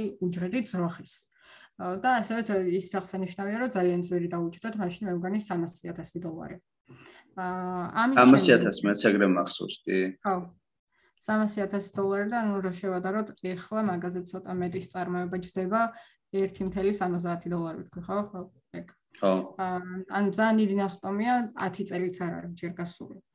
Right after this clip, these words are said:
Speaker 1: იმის შემდეგ. და ან ცვლილებებიც რო ახსენე შენ, აა, ამის მთავარი მიზეზი იმის, რომ ყველაფერი ესე სწრაფად ხდება, არის ისევ სწრაფად განვითარებადი ტექნოლოგიები. შესაბამისად, იმის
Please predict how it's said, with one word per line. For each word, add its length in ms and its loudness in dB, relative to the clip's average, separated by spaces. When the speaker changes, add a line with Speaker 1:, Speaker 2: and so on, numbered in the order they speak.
Speaker 1:
იმის 380 -2
შემდეგ. 420 -8
და 140 0
ან 200 0
ცვლილებებიც 960 2
რო 160 -2
ახსენე 460 -2
შენ, 300 -4
აა, 300 0
ამის 220 2
მთავარი 320 6
მიზეზი 480 0
იმის, 340 2
რომ 200 -6
ყველაფერი 440 0
ესე 180 -6
სწრაფად 400 -6
ხდება, 320 -4
არის 240 0
ისევ 220 -2
სწრაფად 380 -4
განვითარებადი 640 -2
ტექნოლოგიები. 760 -6
შესაბამისად, 680 -2
იმის 380 -2